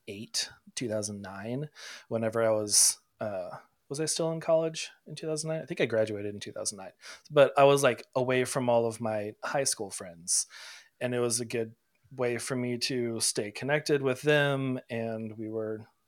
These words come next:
it was back in the days of, like, uploading an entire catalog of photos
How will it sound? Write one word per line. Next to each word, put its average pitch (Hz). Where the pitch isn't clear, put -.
it 120
was 113
back 117
in 139
the 135
days 135
of, 127
like, 120
uploading 131
an 127
entire 127
catalog 120
of 113
photos 113